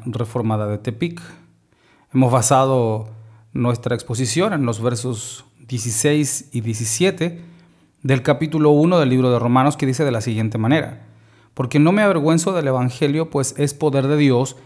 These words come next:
para salvación a todo aquel que cree, al judío primero y también al griego. Porque en él la justicia de Dios se revela por fe y para fe, como está escrito: 'Pero el justo vivirá por,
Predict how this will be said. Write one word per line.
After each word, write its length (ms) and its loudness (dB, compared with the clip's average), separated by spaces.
para 240 2
salvación 580 0
a 220 -4
todo 480 -2
aquel 320 -2
que 180 -4
cree, 400 -2
al 120 -14
judío 380 -2
primero 440 0
y 80 -4
también 340 -2
al 100 -4
griego. 440 -2
Porque 320 0
en 180 4
él 380 2
la 80 0
justicia 500 -4
de 120 0
Dios 200 2
se 160 0
revela 500 0
por 220 -6
fe 200 0
y 60 -4
para 240 -8
fe, 380 -2
como 200 0
está 180 2
escrito: 720 0
'Pero 180 0
el 80 0
justo 800 -2
vivirá 1000 -2
por, 640 -2